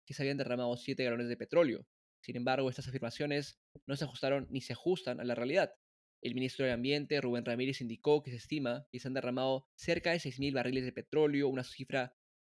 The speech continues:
gigante, y Miriam Alegría Ceballos, la jefa de la oefa, el organismo de evaluación de fiscalización ambiental,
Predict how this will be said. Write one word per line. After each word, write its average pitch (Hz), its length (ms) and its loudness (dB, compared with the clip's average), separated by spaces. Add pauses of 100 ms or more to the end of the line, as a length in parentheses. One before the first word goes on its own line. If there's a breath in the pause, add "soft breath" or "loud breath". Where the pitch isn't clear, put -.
(140)
gigante, 127 800 -2 (380)
y 160 180 -2
Miriam 147 460 4
Alegría 123 320 2
Ceballos, 131 480 0
la 110 60 -6
jefa 147 260 -2
de 117 80 2
la 113 80 2
oefa, 127 400 0 (360)
el 123 100 2
organismo 123 440 -2
de 120 60 2
evaluación 117 560 -2
de 123 80 -6
fiscalización 117 500 -8
ambiental, 123 480 0